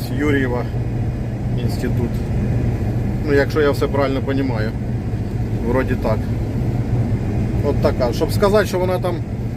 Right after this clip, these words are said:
прям супер, ну, не той. На вид, ну, да, шита така вроді, этот. Ну, порахували по гонам приблизно. От у нас тут, е, гони тисяча двісті, ну, мінус краями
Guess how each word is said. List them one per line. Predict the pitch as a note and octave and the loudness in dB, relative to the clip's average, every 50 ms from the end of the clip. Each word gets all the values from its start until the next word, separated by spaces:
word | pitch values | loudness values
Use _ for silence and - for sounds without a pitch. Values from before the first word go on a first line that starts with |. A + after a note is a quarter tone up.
| - - - - - - - - - - - - | -4 -4 -4 -4 -4 -4 -4 -4 -4 -2 0 2
прям | D#3+ E3+ E3+ F3 E3+ - - - - - - - - - - | 4 4 4 2 0 -2 -4 -4 -4 -4 -4 -4 -4 -4 -4
супер, | - - - G#3 G3+ - - E3+ D#3 D3 D3+ D3+ D#3 - - F3 | -2 2 2 2 2 4 4 4 4 4 4 2 0 -2 -2 -2
ну, | E3 D#3+ D#3 | 0 0 0
не | D#3+ D#3+ D#3 | 0 0 0
той. | C#3+ - C#3 B2+ B2+ B2 B2+ B2 A#2+ - - - - - - - - - - - | 0 0 0 0 0 0 -2 -2 -4 -4 -4 -4 -2 -2 -2 -2 -2 -2 0 0
На | D3 D3 | 2 2
вид, | D3+ D#3 D#3+ D3 - | 4 4 2 2 2
ну, | A3 B3+ - | 2 2 4
да, | B3+ A#3+ G#3+ | 4 4 4
шита | - - - E3+ F3 - - D3+ C#3 | 2 2 2 2 2 2 2 0 0
така | C#3+ C3 A2+ C3 C3 | 0 0 0 0 0
вроді, | B2 B2 B2+ B2+ - B2 B2 | 0 0 0 0 0 0 0
этот. | A#2+ B2 A#2 A2 A#2 A2+ G#2+ - - - - - - - - - - - - - - - - - - - - - - | 2 2 0 0 0 -2 0 0 -2 -2 -2 -2 -2 -2 -2 0 0 0 -2 -2 -2 -2 -2 -2 -2 -2 -2 0 0
Ну, | F3 F3+ | 0 4
порахували | - F#3+ F#3 F#3 F3+ - F3 F3+ F#3 F#3+ F#3 F3 E3+ D#3+ | 4 6 6 6 4 2 2 2 4 4 4 4 4 2
по | C3+ E3+ | 2 2
гонам | E3 D#3 E3+ F#3 F3 D#3+ D3+ C#3 | 2 4 4 2 2 2 0 0
приблизно. | C3 - C#3 C#3 C3+ C#3+ D#3 D#3 C#3 A#2+ C3+ C3+ C3 A#2+ - - A#2+ - - - - - - - - - - - - - | 0 0 0 0 2 0 0 0 0 0 -2 -2 -2 -2 -2 -4 -4 -4 -4 -4 -4 -4 -4 -4 -4 -4 -4 -4 -2 0
От | C3 B2+ A#2+ - | 0 0 0 0
у | C3 | 0
нас | C3 C3+ C3 B2 | 2 2 2 0
тут, | - - C#3 C3+ - - C#3+ - - C#3 | 0 0 0 0 0 0 0 0 2 2
е, | C3+ C3 B2+ B2+ C3 B2 | 4 4 4 2 2 4
гони | A#2+ D3 D#3+ D3+ C#3+ C3+ B2 A#2 - - - - - - - - - - - - - - - - - - - - - | 4 6 6 6 4 2 2 0 -2 -4 -4 -4 -4 -4 -4 -4 -4 -4 -4 -4 -4 -4 -4 -4 -4 -4 -4 0 2
тисяча | C#3+ C3+ - - D3+ C#3+ | 2 2 2 2 0 0
двісті, | C3 C#3+ D#3+ E3+ E3 - - - D3 C3 C3 | 0 0 0 0 0 0 2 2 2 4 4
ну, | C3+ C3+ C3+ | 2 2 4
мінус | C#3+ C#3+ C3+ C#3 B2 - | 2 4 4 2 2 2
краями | - D3 C#3+ D3 D#3 E3+ E3 D3+ D3 C#3 | 2 4 4 4 4 4 2 2 2 0